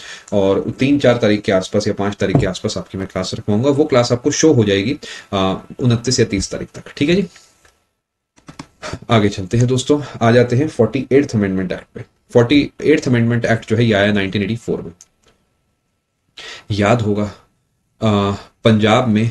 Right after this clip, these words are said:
president rule बढ़ गया था। ये सब discussion आपके notes में already लिखा हुआ है।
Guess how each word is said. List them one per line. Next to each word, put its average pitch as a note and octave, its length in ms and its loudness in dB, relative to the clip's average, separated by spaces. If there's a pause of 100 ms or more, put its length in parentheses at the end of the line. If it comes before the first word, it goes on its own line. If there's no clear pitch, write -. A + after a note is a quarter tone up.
(160)
president B2 420 2
rule A2+ 220 0 (180)
बढ़ G#2 180 2
गया F#2 220 0
था। F#2 160 -12
ये G#2 140 0
सब A#2 160 0
discussion A2+ 400 0
आपके G#2+ 200 -2
notes G#2 340 -2
में B2 60 -4
already G2+ 380 -2
लिखा G2+ 300 -2
हुआ F2 100 -10
है। F2 100 -18